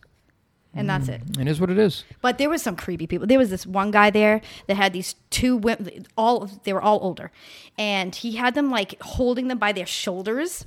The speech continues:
Speaker 1: or, like, their necks, like, basically, like, "I'm your master and you're gonna do what I say."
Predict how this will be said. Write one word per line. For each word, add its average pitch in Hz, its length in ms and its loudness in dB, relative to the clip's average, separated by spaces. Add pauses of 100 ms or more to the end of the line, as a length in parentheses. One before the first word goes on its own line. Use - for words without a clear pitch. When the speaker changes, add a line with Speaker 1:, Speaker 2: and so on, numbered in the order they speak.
Speaker 1:
or, 214 120 0
like, 190 220 -8
their 196 120 -4
necks, 185 340 -6
like, 185 140 -8
basically, 214 400 -6
like, 180 220 -8 (300)
"I'm 202 220 0
your 226 100 0
master 196 460 -2 (180)
and 220 160 -2
you're 214 100 -2
gonna 190 160 -4
do 190 280 -8
what 208 100 2
I 170 120 2
say." - 340 -8